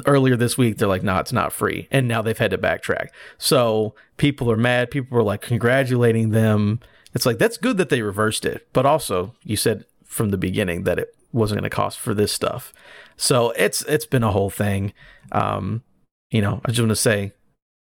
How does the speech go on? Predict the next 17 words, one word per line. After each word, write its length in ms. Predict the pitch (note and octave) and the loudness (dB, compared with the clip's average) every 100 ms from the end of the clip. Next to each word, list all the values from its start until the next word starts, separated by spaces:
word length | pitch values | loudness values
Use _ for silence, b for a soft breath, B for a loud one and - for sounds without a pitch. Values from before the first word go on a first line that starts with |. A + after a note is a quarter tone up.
| _ - | _ -4
as 480 | A2 A2+ G2+ F2 - | 0 2 2 -2 -2
not 260 | D#3 F3 | 0 2
even 160 | A3+ A3+ | 0 -2
a 60 | D#3 | -2
console 380 | A2+ D3 C#3+ | -2 -2 -2
wars 240 | G2 F#2 F2+ | -2 -4 -4
thing, 200 | F#2+ F#2+ | -4 0
but 220 | G2 - | -2 0
that 180 | G#2+ - | -4 0
smart 240 | A#2 A#2 | 0 0
delivery 380 | A#2 A2+ A2+ A2+ | 2 0 2 2
has 180 | A#2 G2+ | 2 2
just 220 | B2 - | 0 0
worked 300 | G2+ G#2 A2 | 0 0 -2
since 340 | - A#2 G#2 | -2 0 0
day 180 | - G#2 | 0 0
one. 400 | F#2 E2+ G#2 A#2 | 0 -2 -2 -6